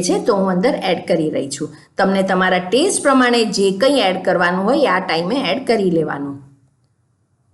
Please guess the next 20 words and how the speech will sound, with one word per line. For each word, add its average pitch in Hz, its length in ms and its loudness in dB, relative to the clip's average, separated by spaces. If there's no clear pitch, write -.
હવે 262 240 4
આપણે 214 260 0
કુકર 196 260 0
બંધ 185 260 -2
કરશું 156 400 -4
ને 185 140 0
હું 208 180 0
મારા 214 380 0
કુકરમાં 285 480 2
અહીંયા 185 400 -2
ચારથી 247 500 2
પાંચ 220 320 2
વિસલ 208 420 0
આપવાની 165 520 -4
છું. 180 200 -4
ફ્રેન્ડ્સ, 269 340 2
તમે 262 320 2
તમારા 269 420 2
કુકરમાં 226 600 -2
જેટલી 190 340 -2